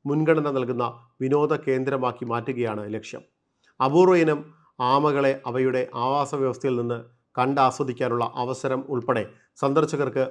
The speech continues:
പരിസ്ഥിതി ടൂറിസത്തിൻ്റെ പുത്തൻ അനുഭവങ്ങളാണ് പദ്ധതി വാഗ്ദാനം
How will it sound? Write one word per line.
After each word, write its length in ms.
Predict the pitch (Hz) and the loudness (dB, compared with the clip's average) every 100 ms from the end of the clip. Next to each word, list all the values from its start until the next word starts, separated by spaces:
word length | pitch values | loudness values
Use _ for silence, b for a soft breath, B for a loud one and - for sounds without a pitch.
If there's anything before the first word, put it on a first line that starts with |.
| - 131 | -4 -2
പരിസ്ഥിതി 420 | 131 123 143 143 135 | -2 -4 -6 -4 0
ടൂറിസത്തിൻ്റെ 540 | 131 123 120 120 123 123 | -2 -2 -8 -4 -6 -4
പുത്തൻ 240 | 120 139 139 123 | -6 -6 -6 -6
അനുഭവങ്ങളാണ് 680 | 123 120 127 123 110 143 B B _ | -6 -4 -2 0 0 -2 B B _
പദ്ധതി 320 | 127 120 123 110 117 | -6 -4 -4 -4 -2
വാഗ്ദാനം 360 | 117 120 123 | -2 0 -2